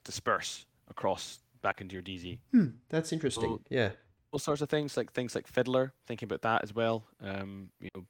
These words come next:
Speaker 1: those peripherals can't, again, can't extract, but they can hold. Um, so consider, consider that.
Speaker 2: That's right.
Speaker 1: Can't think, I can't think of any, any others off the top of my
Speaker 2: No,
Speaker 1: head.
Speaker 2: it, it's,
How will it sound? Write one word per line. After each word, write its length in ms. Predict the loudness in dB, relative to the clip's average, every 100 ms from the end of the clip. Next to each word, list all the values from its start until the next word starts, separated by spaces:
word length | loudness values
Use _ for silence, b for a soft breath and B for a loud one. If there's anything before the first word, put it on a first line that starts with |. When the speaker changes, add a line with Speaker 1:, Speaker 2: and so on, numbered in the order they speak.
| -6
Speaker 1:
those 160 | -6
peripherals 600 | -2 -2 0 0 -2 -6 -4
can't, 260 | 0 0 -2 B B B
again, 280 | -14 -10 -4
can't 240 | 0 0
extract, 580 | -2 2 4 4 2 -4
but 120 | -2
they 80 | -2
can 440 | -2 0 0 -2 -10
hold. 400 | -6 -4 -4 -8 -18 _ _ _ _ _ _ _ _ _ _ _ _ _ -18
Um, 280 | -14 -14 -14
so 180 | -10 -8
consider, 680 | -8 -4 0 2 4 2 -4 _ -12
consider 320 | -8 -4 -2
that. 300 | 2 0 -2 -10 _ _ _ _ _ _ _ -12
Speaker 2:
That's 200 | -8 -2
right. 220 | -2 -2 -8 _
Speaker 1:
Can't 160 | -4 -2
think, 140 | 0
I 80 | -2
can't 220 | 0 2
think 120 | 2
of 60 | 2
any, 280 | 2 2 0
any 200 | 0 2
others 320 | 2 0 -4
off 140 | -8
the 100 | -8
top 180 | -2 -2
of 60 | 4
my 80 | 8
Speaker 2:
No, 120 | 10
Speaker 1:
head. 180 | 10 8
Speaker 2:
it, 200 | 6 4
it's, 280 | 2 4 2